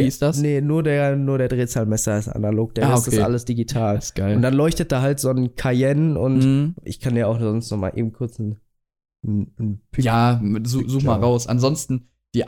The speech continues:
Speaker 1: haben auch in der Mitte ein großes Display, also kein hoch aufgestelltes wie beim Tesla Model S, äh, sondern ein breites, ich sag mal rechteckiges Display, was flach liegt. Äh, jetzt schaue ich grad mal. Ja, es sieht schon sehr ge-,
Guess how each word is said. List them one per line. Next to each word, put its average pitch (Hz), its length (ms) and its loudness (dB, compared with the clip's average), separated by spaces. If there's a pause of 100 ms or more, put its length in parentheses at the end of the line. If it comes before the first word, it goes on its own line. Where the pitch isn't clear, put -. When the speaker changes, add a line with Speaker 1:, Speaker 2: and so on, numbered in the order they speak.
(120)
Speaker 1:
haben 139 180 0
auch 120 140 0
in 113 80 0
der 117 100 4
Mitte 131 440 2
ein 120 160 -2
großes 135 580 0
Display, 151 680 2
also 110 160 -2
kein 120 240 4
hoch 123 260 2
aufgestelltes 135 760 0
wie 117 100 2
beim 110 420 2
Tesla 120 360 -2
Model 110 300 0
S, - 280 -4 (600)
äh, 113 280 4
sondern 113 540 0
ein 113 140 -8
breites, 147 800 -2 (280)
ich - 80 -20
sag 110 160 -4
mal 107 140 0
rechteckiges 127 800 -4
Display, 123 420 0
was 104 160 0
flach - 320 0
liegt. 156 400 0 (680)
Äh, 120 220 4
jetzt - 240 0 (100)
schaue 123 240 2
ich 123 80 0
grad 123 220 0
mal. 117 200 2
Ja, 98 220 -2
es 110 100 0
sieht 110 140 0
schon 107 180 2
sehr 107 160 2
ge-, 101 240 0